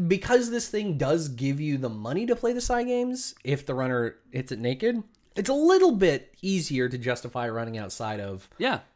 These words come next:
Speaker 1: uh, Nisei Division.
Speaker 2: 'Cause you're
Speaker 1: Like,
Speaker 2: gonna have
Speaker 1: it's,
Speaker 2: Psy, Psy money.
Speaker 1: it's the exact same stats as an Earl Katana.
Speaker 2: Yep.
Speaker 1: But it's gonna wipe out the runner's entire grip if it
Speaker 2: Oof,
Speaker 1: hits.
Speaker 2: like that, yeah.
Speaker 1: So it's like, that's not, that's not bad,
Speaker 2: Sure.
Speaker 1: actually. Um,
Speaker 2: Cost of four, yeah.
Speaker 1: Yeah, like, you could, I could see putting this in Personal Evolution.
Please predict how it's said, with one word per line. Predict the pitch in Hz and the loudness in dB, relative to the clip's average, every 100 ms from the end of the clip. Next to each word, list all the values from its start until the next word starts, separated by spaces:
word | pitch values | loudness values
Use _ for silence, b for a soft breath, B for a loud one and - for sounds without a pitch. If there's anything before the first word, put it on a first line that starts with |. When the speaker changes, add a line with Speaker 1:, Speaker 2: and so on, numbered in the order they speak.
| _ _ | _ _
Speaker 1:
uh, | 127 120 110 | -2 -2 -2
Nisei | 117 - | -6 -6
Division. | 117 113 113 | -4 -4 2
Speaker 2:
'Cause | 196 170 | 4 6
you're | |
Speaker 1:
Like, | 175 | 8
Speaker 2:
gonna | 175 | 8
have | 160 | 8
Speaker 1:
it's, | - | 6
Speaker 2:
Psy, | 160 123 | 4 4
Psy | - 127 | -2 -2
money. | 110 175 | 0 2
Speaker 1:
it's | |
the | 120 | 2
exact | 156 214 220 | 2 0 0
same | 170 | -4
stats | 147 - 135 139 - | -4 0 2 0 -2
as | 120 120 | -4 -4
an | 113 | -2
Earl | 110 | -4
Katana. | - - 156 104 90 b b | -4 -4 -2 -2 -8 b b
Speaker 2:
Yep. | 113 127 - | 2 2 2
Speaker 1:
But | 127 | -2
it's | 117 | -2
gonna | - 120 | -4 -2
wipe | 113 113 | -2 -2
out | 110 | -6
the | 110 | -6
runner's | 107 101 104 | -8 -8 -10
entire | 101 - 165 175 | -12 2 6 6
grip | 131 123 113 - | 6 2 0 -6
if | - | -10
it | 117 | 2
Speaker 2:
Oof, | |
Speaker 1:
hits. | 170 120 - | 2 2 2
Speaker 2:
like | 120 123 | 2 6
that, | 135 120 - | 6 6 2
yeah. | 120 | 2
Speaker 1:
So | 117 | 4
it's | 240 | 6
like, | 240 233 | 4 4
that's | 453 480 427 | 0 0 0
not, | 370 208 156 - _ _ _ _ _ _ | 4 4 2 -6 _ _ _ _ _ _
that's | 294 427 480 | -4 4 4
not | 381 | 4
bad, | 117 - - - - 139 160 | 0 0 0 -2 -8 -6 -2
Speaker 2:
Sure. | 135 190 | 2 2
Speaker 1:
actually. | 185 - - - - 117 165 _ _ _ 120 | 0 -4 -12 -12 -16 -16 -18 _ _ _ -6
Um, | 123 | -2
Speaker 2:
Cost | 113 156 151 | 6 4 4
of | 135 | -4
four, | 131 147 170 | 0 0 0
yeah. | 175 170 117 - | 0 2 2 0
Speaker 1:
Yeah, | 302 226 | 2 4
like, | 151 160 247 | 4 0 2
you | 349 | 2
could, | 302 - | 2 -2
I | 214 | -4
could | 262 | -2
see | - | -6
putting | 117 127 120 | -6 -6 -6
this | 113 | -6
in | 120 113 104 | -6 -8 -6
Personal | 117 - 113 | -10 -8 -8
Evolution. | 92 95 107 - 82 | -8 -8 -8 -12 -18